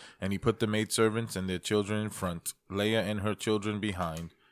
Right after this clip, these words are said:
and Rachel and Joseph last. Then he crossed over them.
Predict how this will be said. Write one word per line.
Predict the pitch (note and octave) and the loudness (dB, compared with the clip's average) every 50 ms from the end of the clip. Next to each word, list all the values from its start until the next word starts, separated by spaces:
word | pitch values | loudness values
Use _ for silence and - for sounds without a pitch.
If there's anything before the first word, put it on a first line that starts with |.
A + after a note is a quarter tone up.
| _ _ - | _ _ -8
and | F2+ F#2 F#2 F#2 | -6 -2 0 2
Rachel | G#2 G#2+ G#2 - - G#2 F#2 | 2 2 2 2 0 0 2
and | F#2+ F#2+ | 0 -2
Joseph | E2 F2+ F#2+ F#2 - - F#2+ - - F2 | -2 -2 -2 -2 -2 -4 -6 -6 -6 -4
last. | F2+ F2 E2 D2 - - - - - _ _ _ _ - - - - - - _ - | -4 -2 -4 -4 -6 -10 -14 -16 -18 _ _ _ _ -20 -20 -20 -20 -20 -20 _ -4
Then | G#2 A2 A2 G2+ | -2 -2 0 0
he | A2+ A2 A2 G2+ | 0 0 0 0
crossed | - - - A2 A2+ A#2 B2 - - - | -2 0 4 6 6 6 6 4 2 2
over | A2 A2 G#2 F#2+ F#2 F2+ E2+ E2 - - | 4 4 4 4 2 0 -2 -4 -8 -8
them. | F2 F#2+ F#2 F#2 F#2+ F#2+ F#2 G2+ - | -6 -4 -4 -4 -4 -6 -8 -12 -18